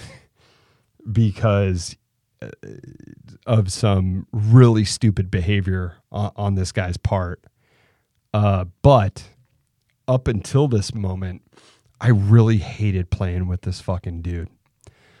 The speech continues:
Um, guy's name's, guy's name's Ryan. And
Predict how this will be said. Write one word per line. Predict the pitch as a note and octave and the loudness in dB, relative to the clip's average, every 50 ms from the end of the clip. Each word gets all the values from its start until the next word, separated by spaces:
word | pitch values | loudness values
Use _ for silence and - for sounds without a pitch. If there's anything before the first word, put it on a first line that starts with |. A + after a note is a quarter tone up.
| _ _ _ _ _ _ _ _ _ _ - | _ _ _ _ _ _ _ _ _ _ 0
Um, | G#2 G2+ G2+ G2 F#2+ F2+ F2 E2 E2+ - _ _ _ _ _ - | 2 4 4 4 2 0 -2 -6 -10 -16 _ _ _ _ _ -4
guy's | B2 G#2+ G2+ G#2 G2+ - | -2 0 2 0 0 0
name's, | - G#2 F#2+ F#2+ F#2+ F2 E2 F2 - - - _ _ _ _ _ _ _ _ _ _ _ _ _ _ _ _ - - | 0 0 0 0 0 -2 -4 -8 -10 -12 -16 _ _ _ _ _ _ _ _ _ _ _ _ _ _ _ _ -10 -8
guy's | - G#2 F#2+ G2+ F#2+ - | -6 -2 -2 -2 -2 -2
name's | G#2+ F#2+ F2+ F2 F2 | -4 -4 -4 -4 -6
Ryan. | G2+ F2 F#2 F#2 F#2 F#2 G2 F#2+ F#2 F2+ F2+ - - _ _ _ _ _ _ _ _ _ _ _ _ _ _ _ | -4 -4 -4 -4 -6 -6 -8 -8 -10 -12 -14 -16 -20 _ _ _ _ _ _ _ _ _ _ _ _ _ _ _
And | G2+ G2+ G2 G2 F#2+ F#2+ G2+ | -4 -2 -2 -2 -2 -4 -6